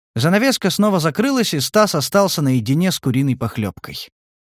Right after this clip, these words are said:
Быстро разделавшись со своим завтраком, он постучал в стену позади и открыл было рот, чтобы позвать доктора, но неожиданно понял, что заковыристое имя начисто вылетело из головы.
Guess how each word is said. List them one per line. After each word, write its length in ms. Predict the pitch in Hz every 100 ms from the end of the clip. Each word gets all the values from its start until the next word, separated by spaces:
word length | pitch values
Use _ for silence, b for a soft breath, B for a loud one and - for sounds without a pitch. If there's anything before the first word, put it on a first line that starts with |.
| -
Быстро 480 | 107 160 160 - 135
разделавшись 720 | 131 127 139 180 147 - 131
со 100 | -
своим 320 | 127 147 151 135
завтраком, 560 | 170 185 151 135 143
он 140 | 170 151
постучал 520 | 139 165 143 165 135
в 60 |
стену 320 | - 180 165 135
позади 460 | 143 143 156 226
и 40 | 185
открыл 420 | 139 - 190 196
было 300 | 151 185 175
рот, 200 | 190 190
чтобы 380 | - 165 143 135
позвать 560 | 147 131 143 160 110
доктора, 480 | 117 233 - 202 190
но 160 | 185 220
неожиданно 640 | 214 196 160 220 202 190
понял, 360 | 214 220 202 175
что 260 | - 190 143
заковыристое 760 | 151 185 175 196 165 - 156
имя 360 | - 214 226 190
начисто 720 | 180 196 208 - 175 - 139
вылетело 400 | 135 131 - 113
из 180 | 101 104
головы. 460 | 110 95 85 64